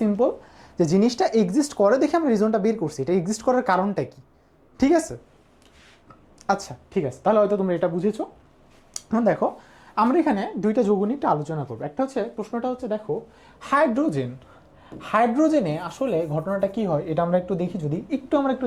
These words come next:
দেখার চেষ্টা করি ভাইয়া। দেখো, তাহলে হাইড্রোজেনের যে আমাদের ইলেকট্রন কনফিগারেশন সেটা কি? ওয়ান এস ওয়ান। তাহলে যখন একটা হাইড্রোজেন বন্ধন গঠন হয় এইচ টু, দেখো যখন একটা হাইড্রোজেন বন্ধন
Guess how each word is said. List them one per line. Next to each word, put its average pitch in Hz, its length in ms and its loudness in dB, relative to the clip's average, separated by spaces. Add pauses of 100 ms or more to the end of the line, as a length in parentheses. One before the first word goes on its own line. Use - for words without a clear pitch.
দেখার 202 220 2
চেষ্টা 196 240 0
করি 190 160 4
ভাইয়া। 170 200 0
দেখো, 151 160 -2 (440)
তাহলে 165 240 2
হাইড্রোজেনের 254 600 0
যে 220 140 2
আমাদের 160 320 2 (800)
ইলেকট্রন 220 300 2 (100)
কনফিগারেশন 196 680 0
সেটা 190 140 -2 (100)
কি? 185 80 -4 (400)
ওয়ান 165 200 4 (100)
এস 330 100 -6 (400)
ওয়ান। 185 180 4 (540)
তাহলে 180 180 4
যখন 262 160 4
একটা 302 160 0
হাইড্রোজেন 226 380 2 (100)
বন্ধন 226 340 2
গঠন 240 200 0
হয় 147 180 -6
এইচ 220 120 -4 (180)
টু, 254 80 0 (400)
দেখো 165 160 0 (120)
যখন 196 200 -2
একটা 269 160 -6
হাইড্রোজেন 214 420 0
বন্ধন 214 240 -2